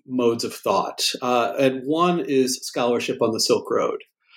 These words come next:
Uh, so I trace that in, uh, in, in chapter two. I trace the, the concept of the Silk Road.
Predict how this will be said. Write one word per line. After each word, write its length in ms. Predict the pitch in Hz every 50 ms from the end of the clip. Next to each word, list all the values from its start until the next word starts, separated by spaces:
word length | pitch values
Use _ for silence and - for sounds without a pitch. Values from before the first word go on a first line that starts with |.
| - - - - - - -
Uh, 360 | - 135 127 120 123 123 131 127
so 240 | - - 160 143
I 80 | 131 131
trace 580 | 131 - - 165 156 147 135 139 - - - - -
that 360 | 135 127 123 123 120 - -
in, 320 | 131 123 123 120 120 120
uh, 280 | 120 117 113 110 110 104
in, 180 | - 120 120 117
in 140 | 131 120 120
chapter 400 | 113 - 135 117 - - 131 -
two. 340 | - - - 120 107 104 107
I 60 | 107
trace 400 | 110 - 147 131 120 117 - -
the, 240 | - 117 110 - -
the 60 | -
concept 480 | 113 - 131 120 110 - - 95 - -
of 80 | 101
the 80 | - 107
Silk 320 | - - 113 101 101 -
Road. 300 | 107 101 98 98 104 101